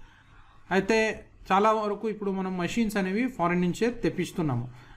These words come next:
అంటే, ఆ, చలో పెద్ద అయితే తీసుకొస్తున్నాం, కానీ చిన్న చిన్న ఐటమ్స్, మెషిన్స్ కూడా మనము ఇక్కడ ఇండియాలో తయారు చేసుకుంటే అది చాలా బెనిఫిషియల్‌గా ఉంటుంది.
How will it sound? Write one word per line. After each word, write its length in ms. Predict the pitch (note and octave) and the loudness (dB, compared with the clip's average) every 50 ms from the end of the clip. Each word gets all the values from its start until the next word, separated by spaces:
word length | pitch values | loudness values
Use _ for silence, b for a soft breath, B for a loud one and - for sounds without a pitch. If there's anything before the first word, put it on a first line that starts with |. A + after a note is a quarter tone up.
| B B B B B | B B B B B
అంటే, 280 | - G3 A3 B3 A#3+ - - | -4 0 0 0 0 0 -2
ఆ, 80 | E3+ E3+ D#3+ | 0 0 0
చలో 340 | C#3+ - - - A#3+ A#3+ | -2 -4 0 0 2 2
పెద్ద 280 | - - F3+ E3+ D#3+ E3 | 2 0 0 0 4 4
అయితే 300 | A3+ A#3 A3+ A#3 G#3+ F#3+ | 4 4 4 2 0 -2
తీసుకొస్తున్నాం, 840 | - - - G3+ G3 G3 - - F#3+ - - G#3+ F#3+ F#3+ F3+ E3+ | -2 -2 -6 -6 -6 -6 -4 -6 -6 -2 0 2 4 4 2 2
కానీ 300 | D3+ E3+ D#3+ F3 A3 C4+ C#4 - - - - - - - - - - - - | 0 0 0 0 0 0 -2 -4 -16 -20 -20 -20 -20 -18 -18 -18 -8 2 4
చిన్న 160 | A#3 B3 C#4+ | 6 6 6
చిన్న 260 | C#4 C#4+ C#4+ C4+ C4+ | 6 4 4 4 6
ఐటమ్స్, 480 | B3+ A#3 A3 G3 A#3+ A#3+ A#3 A3 - A3 | 6 4 2 2 0 0 0 -2 -2 -2
మెషిన్స్ 540 | G#3+ G3+ G3+ G3 - A#3+ A#3 A3+ A3 - G3+ | -2 0 0 0 0 0 0 0 -2 -2 0
కూడా 160 | A3 G#3+ G#3 | 2 2 2
మనము 560 | G3+ G3 G3 F#3+ F#3+ F#3+ F#3+ F#3+ G3 G3 B B B B B B B B B | 2 2 0 0 -2 -2 -2 -4 -6 -8 B B B B B B B B B
ఇక్కడ 180 | G3+ F#3+ G3 G#3+ | -6 0 2 2
ఇండియాలో 460 | G#3+ G3+ F#3+ F3+ F#3+ G#3 G#3 G#3 G#3 | 4 4 2 2 2 2 2 2 0
తయారు 260 | G#3 G3 F#3 F3+ F#3 | 0 0 0 2 2
చేసుకుంటే 400 | F3+ F#3 F3+ F3 - F#3+ F3+ E3+ | 2 2 0 -2 -4 -6 -4 -4
అది 260 | F3+ F3 F#3+ A#3+ C4+ B3+ - | -2 0 0 0 -2 0 0
చాలా 320 | E3 E3+ F3 G3 A#3 C4+ C4+ B B B B _ - | 0 2 4 4 2 2 0 B B B B _ -2
బెనిఫిషియల్‌గా 680 | D#3 E3 F3 F#3 G3 G3 - A3 G#3+ - A3 G#3+ G#3 F#3+ | 0 2 4 4 2 2 0 -4 0 2 2 4 4 4
ఉంటుంది. 540 | F3+ F3+ D#3 D#3+ D3 D3 D#3 G3+ C4+ C#4 | 2 2 0 -2 -2 -2 0 -2 -2 -2